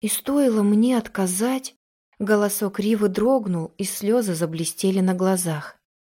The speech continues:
«Ты совершенно не знаешь мужчин», вздохнула Дана. «Это в их природе, а у нас другая цель, не постель.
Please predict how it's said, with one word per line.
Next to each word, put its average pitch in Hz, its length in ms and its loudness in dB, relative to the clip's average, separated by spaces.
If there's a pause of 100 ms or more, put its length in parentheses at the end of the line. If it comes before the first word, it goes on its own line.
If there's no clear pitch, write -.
(180)
«Ты 190 100 4
совершенно 190 1000 2
не 165 200 0
знаешь 175 560 0
мужчин», 165 640 -2 (560)
вздохнула 175 680 -2
Дана. 165 460 -2 (300)
«Это 214 260 2
в 311 100 0
их - 200 0
природе, 233 640 0 (240)
а 220 80 4
у 233 100 6
нас 254 220 4
другая 269 500 2
цель, 233 480 0 (240)
не 208 120 2
постель. 220 680 0